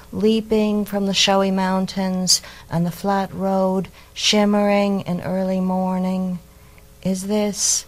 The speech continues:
for us only to induce response? Or are you stirred also, helpless to control yourself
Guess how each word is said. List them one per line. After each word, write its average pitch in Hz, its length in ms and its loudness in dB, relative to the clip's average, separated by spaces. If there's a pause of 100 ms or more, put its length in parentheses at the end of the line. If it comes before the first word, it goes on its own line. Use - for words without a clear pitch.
(280)
for 202 240 0
us - 680 2 (220)
only 202 840 0 (300)
to 202 160 -2
induce 196 960 0 (280)
response? 190 1000 -2 (680)
Or 185 140 2
are 196 240 0
you 196 260 -4
stirred 202 760 -4
also, 196 840 0 (480)
helpless 208 920 -2 (300)
to 202 100 -4
control 208 680 4
yourself 202 840 2